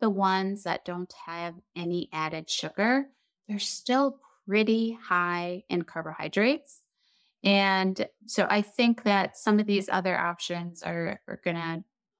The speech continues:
be much better for you. If you are somebody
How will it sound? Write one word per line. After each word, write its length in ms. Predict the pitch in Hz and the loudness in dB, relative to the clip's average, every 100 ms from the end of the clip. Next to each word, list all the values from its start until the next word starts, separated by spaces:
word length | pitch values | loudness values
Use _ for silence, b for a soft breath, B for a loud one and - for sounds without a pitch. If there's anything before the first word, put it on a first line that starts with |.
| - | -4
be 120 | 185 | -2
much 400 | 170 170 - - | 0 0 -2 -6
better 400 | 151 147 - - _ - | -2 0 0 -2 _ -8
for 140 | - | -4
you. 340 | 151 82 87 - _ _ _ _ _ _ _ _ _ - | -2 0 -2 -6 _ _ _ _ _ _ _ _ _ 2
If 260 | 202 196 | 2 2
you 300 | 196 190 202 | -4 2 4
are 160 | 196 202 | 4 2
somebody 640 | - 190 185 185 185 185 | 0 0 0 -2 -2 -4